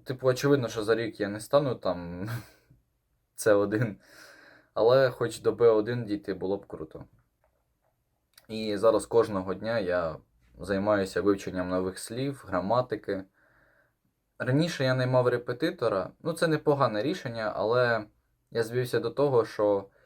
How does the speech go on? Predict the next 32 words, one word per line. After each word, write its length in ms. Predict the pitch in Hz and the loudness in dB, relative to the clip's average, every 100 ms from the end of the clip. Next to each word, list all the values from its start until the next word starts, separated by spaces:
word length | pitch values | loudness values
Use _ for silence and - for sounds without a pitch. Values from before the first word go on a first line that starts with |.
| _ _ _ _ | _ _ _ _
можна 320 | - 120 117 113 | -6 -4 0 -2
й 40 | |
самому 400 | 110 104 101 92 | -2 -4 -2 -2
навчитися, 540 | 92 - 92 90 - | -4 -6 -6 -4 -2
якщо 260 | 90 - 98 | -2 -2 -4
сильно 300 | 101 92 92 | -4 -4 -2
бажати. 420 | 92 87 78 - | 0 0 -2 -2
Буде 320 | 85 120 113 | -4 -2 -2
не 60 | 110 | -2
так 200 | 110 - | -4 -2
комфортно, 680 | 113 120 190 185 147 135 - _ | -8 0 0 0 -4 -8 -10 _
але 260 | 113 131 127 | 4 6 6
це 400 | - 107 104 - | 4 2 2 0
реально. 500 | - 87 80 - - _ _ _ _ _ _ _ _ _ _ _ _ _ _ _ | 0 0 -2 -10 -20 _ _ _ _ _ _ _ _ _ _ _ _ _ _ _
А, 120 | 98 | -8
ну 100 | 113 | -6
все, 300 | 190 - 113 | -4 0 2
я, 120 | 110 113 | 2 0
в 60 | |
принципі, 400 | 123 123 - 123 | -4 -6 -8 -14
з 40 | - | -4
того, 220 | 117 107 | -2 -2
що 160 | 110 | -4
хот-, 320 | 110 104 - 98 | -8 -10 -10 -6
що 260 | 123 110 | -2 -2
хотів 340 | - 110 156 156 | -2 -2 -2 -2
сказати, 400 | - 110 98 - _ _ _ _ _ _ - | -2 -2 -2 -6 _ _ _ _ _ _ -2
я 100 | 113 | -2
сказав. 420 | - - 90 - _ _ _ _ _ _ _ _ _ _ _ _ _ _ _ _ _ | 2 2 2 -2 _ _ _ _ _ _ _ _ _ _ _ _ _ _ _ _ _
На 80 | 160 | -2
цьому 260 | 165 247 226 | 4 4 4
все. 340 | - 202 202 | 0 0 0